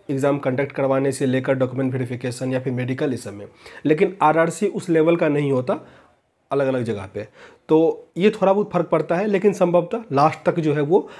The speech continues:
आपको आरआरबी में ही कर दिया जाता है, क्योंकि अभी तक आरआरसी उस लेवल का एग्जाम लिया ही नहीं, ये पहली बार ऐसा कर रहा है।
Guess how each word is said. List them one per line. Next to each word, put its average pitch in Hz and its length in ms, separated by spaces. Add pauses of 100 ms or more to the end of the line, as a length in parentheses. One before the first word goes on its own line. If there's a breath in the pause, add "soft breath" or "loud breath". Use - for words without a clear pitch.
आपको 139 240
आरआरबी 147 540
में 151 140
ही 190 140
कर 147 220
दिया 127 160
जाता 131 260
है, 170 60
क्योंकि 170 280
अभी 165 200
तक 185 140 (100)
आरआरसी 147 400
उस 185 200
लेवल 160 220
का 156 100
एग्जाम 151 240
लिया 139 180
ही 165 120
नहीं, 180 180 (260 loud breath)
ये 170 100
पहली 170 280
बार 175 180
ऐसा 143 200
कर 139 200
रहा 147 220
है। 180 140